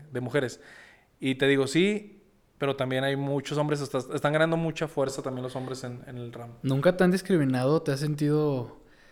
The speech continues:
Speaker 2: por así decirlo, apartado, que las mismas, pues, mujeres te hayan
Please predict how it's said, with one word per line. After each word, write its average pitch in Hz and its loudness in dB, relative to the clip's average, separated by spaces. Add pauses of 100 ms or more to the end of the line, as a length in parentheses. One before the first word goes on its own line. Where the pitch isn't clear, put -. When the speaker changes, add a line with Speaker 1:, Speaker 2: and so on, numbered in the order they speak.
(320)
Speaker 2:
por 123 0
así 127 2
decirlo, 151 4
apartado, 143 4
que 139 0
las 127 0
mismas, 139 -2 (220)
pues, 147 -2
mujeres 151 4
te 147 0
hayan 147 4